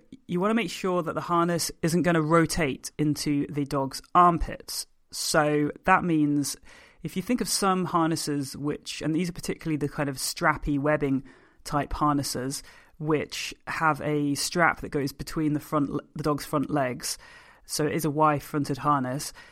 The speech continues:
These tend to rotate around the body of the dog. So that strap that goes between the dog's front legs can end up in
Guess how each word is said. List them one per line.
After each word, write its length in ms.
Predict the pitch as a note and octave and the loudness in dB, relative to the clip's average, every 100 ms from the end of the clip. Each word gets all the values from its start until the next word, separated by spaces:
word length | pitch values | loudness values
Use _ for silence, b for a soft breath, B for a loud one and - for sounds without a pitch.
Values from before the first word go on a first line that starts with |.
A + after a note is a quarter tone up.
| B B | B B
These 300 | G#3 G#3 G3 | -4 -2 -2
tend 280 | - F#3+ F#3 | -2 -2 -2
to 100 | E3+ | -2
rotate 720 | D#3 E3+ D#3+ F#3+ C#3+ - - - | 0 0 2 0 0 -4 -8 -4
around 380 | D3+ D3+ D3+ | 2 4 4
the 60 | D3 | 2
body 360 | C3+ D#3+ D3+ C#3 | 0 0 2 0
of 160 | C3 | -2
the 80 | C#3 | -6
dog. 380 | C#3+ C#3 A#2 - | -4 -4 -4 -6
So 380 | - C#3+ C3 C3 | -4 -2 -2 -2
that 280 | D#3+ E3+ - | 2 2 0
strap 360 | - D#3+ C#3+ C3 | -2 0 0 -2
that 100 | - | -4
goes 260 | D3 C#3+ | -2 -2
between 380 | - - F3 F3 | -4 -4 0 2
the 80 | D#3 | 2
dog's 280 | D3 C#3 - | 0 -2 -2
front 300 | D#3 D3 D#3 | -2 -2 -2
legs 300 | B2+ B2 - | -4 -4 -4
can 100 | C#3 | -2
end 240 | E3 D#3+ | 0 0
up 240 | C#3+ - - | 0 -2 -4
in 220 | D3+ C#3 | -2 -2